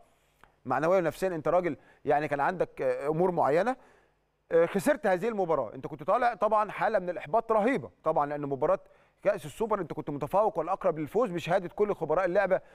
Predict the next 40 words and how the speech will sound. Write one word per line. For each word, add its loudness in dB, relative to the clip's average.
وتم -2
زي -4
ما 0
بيقولوا -4
خطف -4
الفوز -2
في -8
الآخر، 2
آه، 4
في -2
آخر 0
ثانية -2
في -8
المباراة، 0
وحضراتكم -2
تابعتوا 0
كل 0
الكلام، 0
مش -4
هنتكلم 0
في -10
القصة -4
دي، -4
ولكن 2
لعبت 0
وراه 4
على 0
طول -4
بأسبوع 0
يمكن -4
مباراة، 2
آه، -2
المباراة 0
بتاعتك -4
مع، -4
آه، -2
نادي -2
الزمالك 0
في -4
الدوري، 0